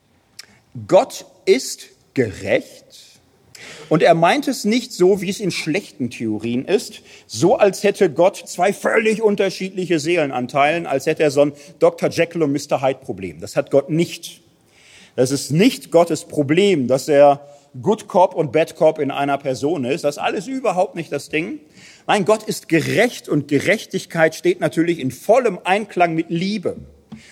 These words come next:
Ungerechtigkeit steht im Gegensatz zu Liebe, nicht Gerechtigkeit.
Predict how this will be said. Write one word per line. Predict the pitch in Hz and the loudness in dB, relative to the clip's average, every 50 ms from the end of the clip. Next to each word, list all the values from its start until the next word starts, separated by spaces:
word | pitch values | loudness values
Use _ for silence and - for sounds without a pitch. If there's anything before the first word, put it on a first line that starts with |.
| - - _ _ _ _ - | -20 -20 _ _ _ _ 4
Ungerechtigkeit | 196 240 320 330 339 311 262 196 151 127 151 156 - - - 151 139 - - - 151 135 127 - | 4 6 6 4 4 4 4 2 2 2 0 0 -2 -6 -10 -12 -12 -12 -6 -2 0 0 0 0
steht | - - - 151 143 143 | -4 -4 -2 -2 -2 0
im | 143 131 127 | -2 -4 0
Gegensatz | - 143 147 143 143 139 110 120 131 123 127 - - | 2 2 2 2 2 -2 0 0 -2 -2 -2 -6 -6
zu | - 143 | -4 -2
Liebe, | 123 117 110 113 110 95 110 113 | -2 -2 -4 -6 -6 -6 -2 -2
nicht | 160 185 - - | -2 -2 -2 -2
Gerechtigkeit. | - 135 127 123 208 214 - - - 113 - - - - 82 71 - _ - - _ | -2 0 0 0 0 -2 -4 -8 -16 -16 -16 -16 -16 -16 -16 -16 -18 _ -20 -20 _